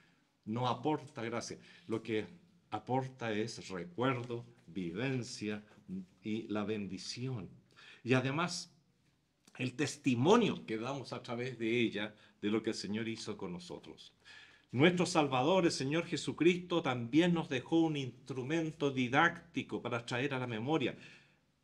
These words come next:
a la memoria los años de la diestra del Altísimo, usando el Salmo setenta y siete. A través de la cena recordamos los años de la diestra del Altísimo,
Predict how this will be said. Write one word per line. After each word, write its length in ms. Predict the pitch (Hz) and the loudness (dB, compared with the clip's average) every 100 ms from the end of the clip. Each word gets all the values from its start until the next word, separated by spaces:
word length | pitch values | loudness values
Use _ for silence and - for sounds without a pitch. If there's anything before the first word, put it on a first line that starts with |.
| - | -6
a 160 | 120 | 2
la 140 | 123 123 | 4 4
memoria 680 | 120 143 190 165 165 - - - | 4 8 8 8 4 0 -14 -12
los 420 | 113 117 113 - | 0 0 0 2
años 380 | 160 185 160 151 | 6 6 4 0
de 120 | 143 | 2
la 160 | 135 117 | 4 4
diestra 500 | 131 165 - - 151 | 6 6 4 0 2
del 160 | 143 139 | 4 4
Altísimo, 720 | 131 131 214 202 - 151 110 98 | 2 4 4 6 4 2 -2 -6
usando 400 | 107 147 143 131 | -6 -2 -2 -2
el 80 | |
Salmo 320 | 120 147 143 123 | -2 -2 -2 -4
setenta 380 | 127 120 117 | -4 -4 -2
y 80 | 117 | -4
siete. 400 | - 123 110 - - - - | -2 -4 -4 -6 -16 -18 -8
A 100 | 123 | -4
través 220 | 131 156 170 | 0 2 2
de 80 | |
la 80 | 143 | 2
cena 500 | - - 170 156 139 - - - | -2 0 0 -2 -8 -12 -16 -8
recordamos 600 | 135 127 117 160 151 120 | -6 -6 -6 -6 -6 -6
los 200 | 113 - | -8 -4
años 280 | 156 143 120 | -4 -4 -4
de 80 | |
la 100 | 107 | -4
diestra 460 | 101 131 135 - 107 | -2 -2 -4 -6 -6
del 240 | 107 107 104 | -4 -6 -6
Altísimo, 840 | 95 - 127 131 - 101 98 90 | -10 -8 -6 -6 -6 -6 -4 -6